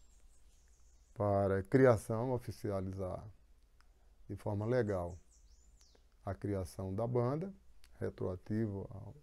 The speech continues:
né, ao período, e que condições o município tem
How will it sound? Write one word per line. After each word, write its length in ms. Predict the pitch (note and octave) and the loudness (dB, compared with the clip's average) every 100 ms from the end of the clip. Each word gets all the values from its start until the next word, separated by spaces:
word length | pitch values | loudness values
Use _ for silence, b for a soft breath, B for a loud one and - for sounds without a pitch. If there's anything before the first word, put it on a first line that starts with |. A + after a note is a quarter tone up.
| - | -8
né, 220 | A#2 F#3+ - - - - _ - - | -6 -6 -14 -20 -20 -20 _ -20 -10
ao 140 | G2+ | -10
período, 640 | - G#2 G#2+ A#2 C#3+ D#3 - | -4 -2 0 0 0 -4 -2
e 280 | D#3 F3+ F#3 - - - - | 2 2 0 -10 -20 -8 2
que 100 | E3 | 2
condições 540 | F3 E3+ - D3 D#3+ | 4 0 2 4 4
o 60 | E3 | 2
município 560 | D#3+ C#3+ - C3+ A#2+ | 2 2 2 0 0
tem 420 | A#2 B2 C#3 E3 | 0 0 0 -4